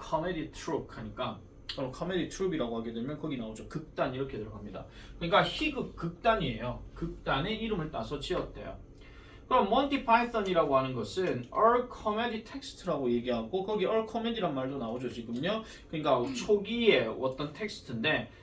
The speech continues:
컴퓨터 과학에서의 텍스트가 바로 몬티 파이썬이라고 얘기하는데, 어쨌든 이게 그냥 희극 집단에 대한 어떤 이름을 따서 지었다라고 얘기해요.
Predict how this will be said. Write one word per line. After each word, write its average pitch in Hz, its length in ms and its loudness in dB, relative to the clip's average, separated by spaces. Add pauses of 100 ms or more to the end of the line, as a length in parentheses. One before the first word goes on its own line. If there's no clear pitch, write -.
(140)
컴퓨터 233 680 2
과학에서의 156 680 4
텍스트가 165 580 2
바로 123 240 0
몬티 156 580 -4
파이썬이라고 123 720 -4
얘기하는데, 110 640 -6
어쨌든 233 460 -4
이게 196 240 4
그냥 180 260 0
희극 269 320 -4
집단에 190 500 -2
대한 135 180 0
어떤 139 260 -6
이름을 214 260 -4
따서 202 260 -2
지었다라고 131 580 -2
얘기해요. 110 420 -6